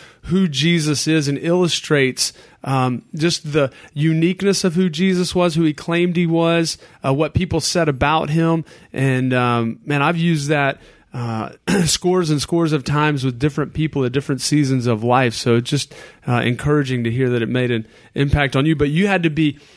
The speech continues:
uh, intentional and, and deliberate as you took steps as a, I guess at the combine, you'd be, like, in your early twenties as a, as a young man, a young adult,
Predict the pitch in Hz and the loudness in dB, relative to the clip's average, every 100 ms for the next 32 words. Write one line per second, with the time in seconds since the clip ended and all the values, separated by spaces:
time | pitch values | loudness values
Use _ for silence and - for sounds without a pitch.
0 | _ _ - 147 135 139 151 - 190 208 | _ _ -8 -4 -4 -2 -4 -2 0 0
1 | - 202 196 190 - _ _ - 143 135 | 2 2 2 0 -6 _ _ -4 0 0
2 | 123 - - 143 139 151 139 143 165 185 | -2 -8 -6 -6 -2 -2 0 0 0 0
3 | 147 135 123 - _ - 143 139 139 143 | 2 0 0 -6 _ -8 -4 -2 -2 -4
4 | 180 151 - - 165 151 - - 156 143 | -2 -2 -2 -4 0 -2 -2 -6 -2 0
5 | 131 131 123 123 120 120 127 151 151 - | 0 2 2 0 -2 -6 0 0 0 -2
6 | 123 131 117 - 143 160 160 127 127 127 | -4 -2 -4 -4 -2 0 0 0 0 -2
7 | 135 135 127 127 135 127 131 156 156 147 | -2 0 0 -2 -2 -4 -2 0 2 0
8 | 135 - 165 175 135 123 - - _ _ | -2 -4 -2 0 -2 -4 -6 -14 _ _
9 | 139 131 127 135 131 127 147 156 151 151 | -2 0 0 0 -2 0 0 0 0 0
10 | 147 131 143 147 131 120 143 147 123 | 0 0 0 0 -2 0 0 0 -2